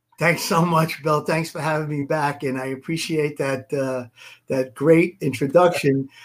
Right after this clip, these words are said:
I actually come from very, very similar,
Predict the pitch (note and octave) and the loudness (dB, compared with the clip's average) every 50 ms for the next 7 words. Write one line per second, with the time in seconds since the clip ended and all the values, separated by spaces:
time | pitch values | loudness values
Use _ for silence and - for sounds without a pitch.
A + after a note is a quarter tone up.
0 | - - - D#3+ D#3+ F3+ A#3 D#4 C#4 - - - A#3+ G#3 F#3 D#3+ - - G#3 G#3+ | -12 -4 0 4 6 8 8 8 6 4 4 6 6 6 6 6 4 4 6 6
1 | A3 A3 G#3+ - - F#3+ F3 E3+ E3 E3 E3 E3 F3 - - _ _ - D3 C3+ | 8 6 6 4 2 4 4 6 6 4 2 0 -2 -4 -10 _ _ -10 -2 0
2 | F3+ G#3 A3 A3 G#3 G3 E3+ F#3 G3 F#3 F3 F3 E3+ E3 D#3+ - - - F3+ F3 | 2 2 4 2 0 0 2 2 4 4 4 2 0 -2 -4 -4 -4 -4 -2 0
3 | E3+ E3 E3+ E3+ E3+ E3 D#3+ E3 E3 - | 2 4 6 8 8 8 6 2 -2 -6